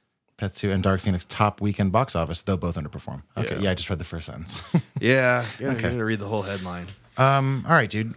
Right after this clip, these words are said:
Speaker 1: Wha-,
Speaker 2: Man.
Speaker 1: what do you think
Speaker 2: Man.
Speaker 1: of this film?
Speaker 2: You know what? It is, uh, it was an attempt. There was an attempt at the glory of X-Men. Uh, my number one problem overall with this movie was the pacing.
Speaker 1: Oh.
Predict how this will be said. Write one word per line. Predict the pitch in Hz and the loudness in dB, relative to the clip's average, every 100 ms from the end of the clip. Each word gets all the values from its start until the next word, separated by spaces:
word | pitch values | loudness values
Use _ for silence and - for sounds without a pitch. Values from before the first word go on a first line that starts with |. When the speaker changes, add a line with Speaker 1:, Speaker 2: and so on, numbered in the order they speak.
| - | 0
Speaker 1:
Wha-, | 156 | 4
Speaker 2:
Man. | 135 127 120 | 6 4 0
Speaker 1:
what | 160 | 0
do | |
you | 175 | 2
think | 180 - - - | 0 -2 -16 -8
Speaker 2:
Man. | 117 104 98 | -6 -4 -2
Speaker 1:
of | 113 101 | -2 0
this | 107 | -2
film? | - 71 78 _ - - - - - - _ _ _ - - - | -2 -4 -8 _ -20 -20 -20 -20 -20 -20 _ _ _ -14 -12 -2
Speaker 2:
You | 165 | 4
know | 175 170 | 6 8
what? | 139 127 - - - - _ - | 6 6 0 -20 -20 -20 _ -8
It | 117 | -4
is, | 117 117 104 | 0 0 0
uh, | 113 107 104 104 | 2 4 2 0
it | 110 117 | -4 2
was | 147 | 4
an | 170 | 4
attempt. | 190 233 240 220 - - _ _ _ _ _ _ _ | 6 6 6 4 0 -4 _ _ _ _ _ _ _
There | 120 139 | 4 6
was | 160 160 | 6 6
an | 175 | 4
attempt | 170 151 123 - - | 4 4 4 0 -8
at | 120 | -6
the | 120 | -4
glory | 120 120 127 127 | 2 4 6 6
of | 120 | 4
X-Men. | 104 92 - 87 85 - _ - - - _ - | 0 -2 -6 -6 -6 -12 _ -20 -20 -20 _ -2
Uh, | 113 95 | 0 2
my | 123 | 4
number | 131 139 139 | 4 4 4
one | 139 135 | 4 2
problem | 120 123 127 127 - | 2 4 4 0 0
overall | 113 123 113 104 101 | 2 2 2 -2 -2
with | 107 104 | -2 -2
this | 117 - | -4 -2
movie | 120 120 | 0 2
was | 117 113 107 | 2 2 0
the | 101 | -2
pacing. | 104 107 120 156 208 226 _ _ _ _ _ _ - | -2 0 0 0 -2 -8 _ _ _ _ _ _ -2
Speaker 1:
Oh. | 151 | -2